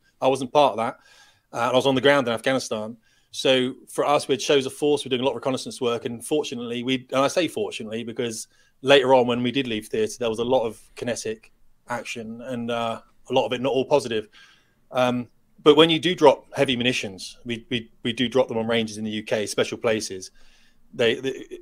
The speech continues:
you have these, um, charges on the bombs, 'cause bombs need to be thrown clear of the aircraft. So we have explosive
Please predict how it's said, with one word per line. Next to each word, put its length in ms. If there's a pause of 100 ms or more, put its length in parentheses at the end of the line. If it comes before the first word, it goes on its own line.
you 160
have 180
these, 280
um, 260 (380)
charges 380
on 120
the 40
bombs, 360
'cause 120
bombs 260
need 80
to 60
be 120
thrown 340
clear 220
of 40
the 80
aircraft. 400
So 100
we 40
have 100
explosive 600